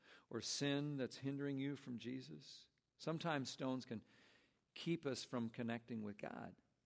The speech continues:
And maybe it's because something happened, you know. You got mad about something, you got sad about something, or some traumatic life experience or whatever. We have a lot of reasons, but these boulders get put up in our lives, don't they? And it gets bigger over time, and before long, if you're not careful,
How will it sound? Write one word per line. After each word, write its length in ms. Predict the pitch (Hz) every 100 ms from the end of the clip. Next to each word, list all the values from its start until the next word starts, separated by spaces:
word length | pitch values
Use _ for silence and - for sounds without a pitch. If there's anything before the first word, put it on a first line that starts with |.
| - _ _ _ _ _
And 80 | 139
maybe 180 | 147 175
it's 100 | 180
because 220 | 165 165
something 240 | - 147 117
happened, 340 | 131 147 143
you 80 | 120
know. 180 | 127 147 131
You 100 | 123
got 120 | 139
mad 320 | 120 135 143
about 200 | 139 139
something, 200 | 156 143
you 60 | 127
got 140 | 113
sad 300 | - 139 143
about 220 | 135 131
something, 300 | - 147 156
or 140 | 123 110
some 300 | - 147 139 - - - -
traumatic 480 | - 127 147 156 156
life 220 | 147 147
experience 500 | 120 - 160 156 139
or 60 | 131
whatever. 340 | 147 175 143
We 140 | 131
have 80 | 143
a 20 |
lot 220 | 139 170 180
of 60 |
reasons, 200 | 185 170
but 100 | 135
these 120 | 127
boulders 400 | 120 151 185 156
get 160 | 120 139
put 160 | 165 156
up 120 | 156
in 80 | 139
our 100 | 131
lives, 300 | 175 160 113
don't 220 | 131 120
they? 160 | 101 92 _ - _ _ _ _ _ _ _
And 100 | 127
it 40 |
gets 120 | 123
bigger 380 | 104 147 185 165
over 160 | 135 123
time, 320 | 151 175 156
and 80 | 123
before 320 | 127 175 170
long, 220 | 165 185
if 100 | 156
you're 80 | 147
not 160 | 135 -
careful, 420 | 175 180 139